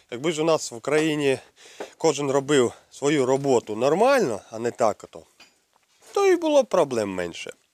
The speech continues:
Е, до слова, е, по темі, дальш-, далі, далі от буде відео,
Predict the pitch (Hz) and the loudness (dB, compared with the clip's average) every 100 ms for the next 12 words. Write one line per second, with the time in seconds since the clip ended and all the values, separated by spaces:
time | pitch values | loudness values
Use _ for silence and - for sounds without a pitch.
0 | _ - - - - - - 120 120 190 | _ -20 -20 -20 -20 -12 -2 2 4 4
1 | - 262 269 233 208 185 _ _ _ _ | 2 2 2 4 2 2 _ _ _ _
2 | _ _ _ _ - 117 113 107 104 98 | _ _ _ _ -10 -6 -4 -2 -4 -8
3 | - _ 160 - 165 156 123 107 98 87 | -14 _ 0 0 2 4 2 0 -6 -8
4 | - _ _ _ _ _ - 120 120 104 | -18 _ _ _ _ _ -8 0 0 0
5 | - 107 135 117 98 107 120 98 95 101 | -8 -2 2 2 0 0 0 0 -6 -8
6 | 110 101 98 98 101 98 135 240 | -8 -4 -4 -4 -10 -2 2 2